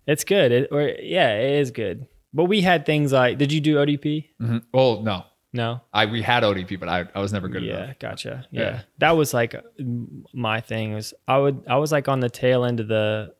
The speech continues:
Speaker 1: O D P. I know they still have it, but, you know, before all the kids went to the D A,
Speaker 2: Mm-hmm.
Speaker 1: like, most kids were doing the O D P. And so I was, like, had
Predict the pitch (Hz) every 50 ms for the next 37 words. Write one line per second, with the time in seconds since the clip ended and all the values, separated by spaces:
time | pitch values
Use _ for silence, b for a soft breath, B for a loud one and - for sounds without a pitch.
0 | _ - 143 131 127 123 123 120 120 - 127 123 120 120 120 120 123 - - 127
1 | 147 160 156 139 135 131 - 131 127 117 117 117 117 113 113 113 110 110 117 87
2 | - - _ _ _ b b b b b b b b b _ - 120 117 113 110
3 | 107 107 107 117 110 - - 127 127 120 117 110 110 117 110 120 117 - 123 113
4 | 110 113 117 113 - - 113 110 110 113 110 110 - 117 110 120 117 117 113 117
5 | 117 117 123 131 - - - 110 104 104 104 101 92 - _ _ _ _ - 117
6 | 107 104 - 117 117 117 117 - - - 120 113 117 113 107 113 120 117 117 113
7 | 110 107 110 107 110 110 - - 110 110 104 104 101 - 113 110 110 110 110 110
8 | 110 - - 107 104 101 104 - - - - _ _ _ _ _ _ _ _ _
9 | _ _ _ _ _ _ _ _ _ _ _ - 120 117 117 - - -